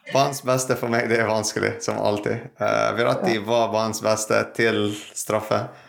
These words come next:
Speaker 1: Eh, Hakimi gjorde en fantastisk jobb. Pereira var superbra. Eh,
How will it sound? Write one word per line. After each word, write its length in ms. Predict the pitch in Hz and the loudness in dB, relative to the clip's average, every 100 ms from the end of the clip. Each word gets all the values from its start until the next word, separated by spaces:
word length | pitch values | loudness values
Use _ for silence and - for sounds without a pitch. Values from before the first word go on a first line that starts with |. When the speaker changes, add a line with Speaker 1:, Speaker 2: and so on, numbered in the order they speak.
| - _ _ _ - | -20 _ _ _ -18
Speaker 1:
Eh, 720 | - 107 101 101 101 101 101 | -4 0 0 0 -2 -2 -4
Hakimi 420 | 104 117 131 120 107 | -4 -2 0 2 2
gjorde 300 | 107 - - | 0 -2 -2
en 80 | |
fantastisk 580 | - 104 120 117 - 104 | -2 -2 0 0 0 0
jobb. 320 | 107 107 107 - - - | 2 2 0 -8 -18 -2
Pereira 520 | 110 107 113 104 98 | 0 2 2 2 2
var 420 | 95 101 95 104 107 | 0 0 0 0 0
superbra. 680 | - 117 113 107 101 113 127 - - - _ _ _ - | 0 0 -2 -2 0 0 -2 -8 -20 -20 _ _ _ -8
Eh, 840 | 107 101 98 50 52 - - - | -2 0 0 0 0 0 -2 -2